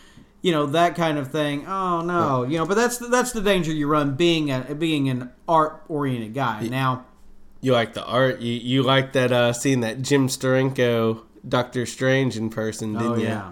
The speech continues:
Speaker 1: Oh, yeah, I did. I did. Um, now, I, not to say I don't like good story. I always love good story. And, you know,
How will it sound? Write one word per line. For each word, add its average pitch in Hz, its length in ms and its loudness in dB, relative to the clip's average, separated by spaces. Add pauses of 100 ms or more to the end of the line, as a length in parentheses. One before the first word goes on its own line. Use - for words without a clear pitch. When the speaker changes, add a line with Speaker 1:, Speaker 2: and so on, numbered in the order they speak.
Speaker 1:
Oh, 107 140 -10
yeah, 107 260 -10
I 98 40 -12
did. 92 460 -12
I 92 60 -16
did. 92 260 -14 (580)
Um, 123 400 -2 (200)
now, 143 300 2
I, 147 260 -2
not 175 680 -2
to 185 100 -8
say 170 280 2
I 143 120 0
don't 147 220 -2
like 139 220 -2
good 123 160 -6
story. 98 480 -10
I 123 180 -10 (100)
always 175 540 0
love 127 300 -2
good 113 200 -6
story. 104 480 -8 (560)
And, 135 640 -2 (500)
you 147 120 -4
know, 87 220 -12